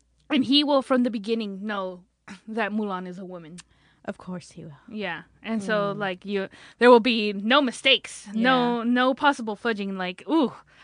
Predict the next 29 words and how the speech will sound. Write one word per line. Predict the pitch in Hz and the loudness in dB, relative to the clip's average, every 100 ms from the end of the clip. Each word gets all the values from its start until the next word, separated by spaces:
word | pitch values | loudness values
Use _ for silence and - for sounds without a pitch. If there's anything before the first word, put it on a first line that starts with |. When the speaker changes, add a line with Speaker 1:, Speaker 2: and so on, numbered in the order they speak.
| _ | _
Speaker 1:
like, | 233 202 196 - - - | 0 0 -2 -16 -20 -4
po-, | - 262 | 0 0
the | 220 | -2
possibility | 240 427 - 226 285 349 | 8 6 8 0 2 2
of | 262 | 2
a | 240 | 2
bisexual | 220 311 359 - 240 | 2 2 2 0 -2
character, | - 302 294 330 - _ | 2 0 4 0 0 _
audacious. | 202 196 190 175 - 151 - | -6 -4 -6 -6 -8 -10 -14
Speaker 2:
Mm. | 208 196 185 180 _ | -14 -12 -12 -14 _
Speaker 3:
Mm. | 190 185 180 165 | -14 -12 -12 -4
Speaker 1:
What | 240 254 | 2 2
a | |
scandal. | - - - 214 202 175 175 - _ - | 0 -6 2 2 2 -4 -8 -14 _ 0
Can't | 262 240 | 2 4
have | 214 190 | 2 2
that. | 208 175 - _ _ _ _ _ _ | -2 -2 -8 _ _ _ _ _ _
Um, | 196 208 214 | 2 2 2
um, | 202 196 196 196 - - - 1017 988 - | 0 -2 -2 -2 -2 -2 -2 -2 -4 -4
I | 214 | -4
know, | 202 185 | -4 -4
right? | 180 190 196 208 _ - | -4 -6 -8 -16 _ -8
<laughs> | 311 294 139 - 453 - 466 - - - - - - 285 | -6 -6 -10 -12 -12 -8 -8 -8 -8 -8 -12 -20 -14 -6
Speaker 2:
I | 277 294 | 0 0
feel | 359 370 | 0 -2
like | 359 302 | -2 -4
we | 285 | -4
need | 269 269 - | -2 -2 -2
another | 226 240 240 240 | -2 2 0 4